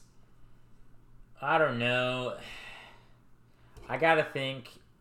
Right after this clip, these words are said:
the most attractive landing spot is with Trevor Lawrence, wherever he lands. Whoever has that pick, that's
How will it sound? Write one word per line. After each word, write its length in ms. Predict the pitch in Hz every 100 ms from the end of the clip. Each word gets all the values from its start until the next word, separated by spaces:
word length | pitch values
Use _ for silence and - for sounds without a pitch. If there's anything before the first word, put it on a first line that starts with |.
| 127
the 80 | 120
most 300 | 120 123 -
attractive 520 | 127 127 120 117 110
landing 360 | 110 113 113 107
spot 520 | - - 104 104 101
is 180 | 104 98
with 240 | 107 98
Trevor 340 | - 107 98 92
Lawrence, 480 | 87 76 - - -
wherever 280 | 101 98
he 80 | 101
lands. 500 | 92 82 69 - - -
Whoever 300 | 113 123 123
has 200 | 123 120
that 240 | 117 113 -
pick, 260 | 104 98
that's 220 | 104 101